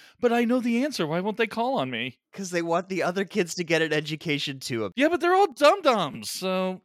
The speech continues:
Speaker 1: eh.
Speaker 2: <laughs>
Speaker 1: When we would get an N E S game, I was the kid who always read the manual that came with it first,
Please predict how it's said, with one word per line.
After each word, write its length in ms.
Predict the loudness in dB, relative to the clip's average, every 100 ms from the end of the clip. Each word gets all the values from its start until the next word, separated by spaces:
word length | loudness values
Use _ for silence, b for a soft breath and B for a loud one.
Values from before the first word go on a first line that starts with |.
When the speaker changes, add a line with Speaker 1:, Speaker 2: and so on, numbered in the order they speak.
| -10
Speaker 1:
eh. 560 | -6 -4 -4 -2 -4 -4 -6 -4 -8
Speaker 2:
<laughs> 400 | _ -10 -10 -8
Speaker 1:
When 220 | -4 -2
we 140 | -2 -4
would 100 | -2
get 140 | -2
an 120 | -2 -2
N 160 | -2
E 180 | -2 -2
S 240 | -4 -4
game, 360 | -8 -8 -10 -10
I 140 | -6 -2
was 220 | -4 -6
the 100 | -14
kid 240 | -6 -6
who 140 | -4 -6
always 540 | -2 0 0 -2 -4
read 280 | -4 -4 -4
the 100 | -8
manual 500 | -8 -8 -6 -4 -4
that 120 | -4
came 220 | -8 -8 -6
with 220 | -8 -8
it 120 | -10
first, 420 | -10 -8 -8 -14